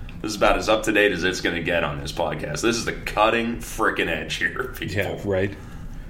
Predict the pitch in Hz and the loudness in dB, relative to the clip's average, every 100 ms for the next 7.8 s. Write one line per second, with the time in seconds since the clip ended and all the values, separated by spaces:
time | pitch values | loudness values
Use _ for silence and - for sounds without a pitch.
0 | - - - - 123 120 117 - - 170 | -12 -12 -8 0 2 4 2 -2 -6 -6
1 | - - 101 98 90 85 - - - - | -4 -2 0 0 -2 -6 -8 -6 -6 0
2 | 107 107 113 143 208 254 254 220 139 156 | 2 4 2 4 8 8 8 6 6 4
3 | 151 131 107 104 196 - 131 117 92 90 | 2 2 0 0 0 2 2 2 2 2
4 | - - 117 95 85 80 - - - - | 0 -2 -2 -2 -4 -4 -6 -6 -8 -2
5 | 143 151 127 113 131 113 90 92 135 143 | 8 10 10 6 6 6 2 2 4 6
6 | 123 147 135 120 127 117 117 113 127 131 | 4 4 4 4 4 4 2 0 -2 -2
7 | 113 127 - 113 104 101 101 95 | -2 -2 -2 -2 -2 -2 -4 -6